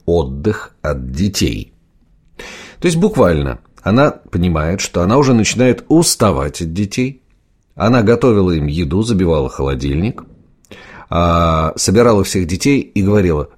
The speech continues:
«Друзья мои, значит, я сейчас пойду от вас отдыхать, маму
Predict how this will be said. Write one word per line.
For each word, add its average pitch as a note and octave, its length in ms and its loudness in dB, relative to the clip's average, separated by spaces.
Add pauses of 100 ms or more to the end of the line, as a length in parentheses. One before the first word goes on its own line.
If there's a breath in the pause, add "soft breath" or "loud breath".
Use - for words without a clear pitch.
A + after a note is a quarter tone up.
«Друзья C#3 420 4
мои, B1 280 -6 (420)
значит, F#2+ 440 0
я C3+ 220 4
сейчас F2+ 380 -2
пойду G2+ 400 2
от F2 300 -4
вас - 440 -4
отдыхать, G2+ 920 0 (560 soft breath)
маму G#2 640 4